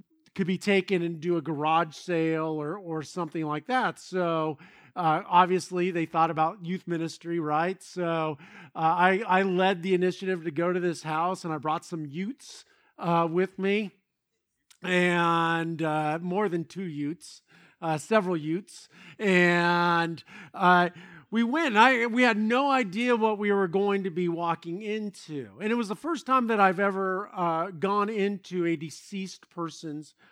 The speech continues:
home, and especially somebody that I didn't know. And I, I just, I was going in with the idea, like, "Oh, we're just gonna take some stuff, see what's there for a garage sale, and, you know, to help fund youth ministry." I thought it was a good thing. So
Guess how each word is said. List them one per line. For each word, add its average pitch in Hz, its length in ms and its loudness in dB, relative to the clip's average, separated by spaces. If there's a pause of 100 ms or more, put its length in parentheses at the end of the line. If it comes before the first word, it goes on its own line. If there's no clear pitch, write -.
home, 185 480 -6 (360)
and 190 240 0
especially 240 440 -2
somebody 190 420 -2
that 170 160 0
I 160 120 0
didn't 156 440 -6
know. 185 420 -6
And 170 600 -2 (380)
I, 240 440 -8 (140)
I 220 100 -10
just, 240 260 -4
I 233 80 2
was 202 140 -4
going 247 240 2
in 226 100 2
with 214 140 0
the 196 100 0
idea, 185 380 2
like, 180 200 -2
"Oh, 285 120 0
we're 226 120 0
just 185 160 -8
gonna 196 160 -4
take 190 260 -4
some 180 120 -12
stuff, 180 380 0
see 185 440 -4
what's 175 380 -4
there 165 480 -2
for 160 240 -8
a 151 60 -10
garage 151 440 -2
sale, 156 580 -6
and, 160 140 -6
you 151 80 -6
know, 143 140 -6
to 139 100 -6
help 147 300 -6
fund 147 260 -6
youth 147 220 -8
ministry." 143 500 -10
I 147 40 -8
thought 156 220 -4
it 151 60 -8
was 143 160 -12
a 143 40 -20
good 156 260 -14
thing. 190 240 -8 (720)
So 214 300 2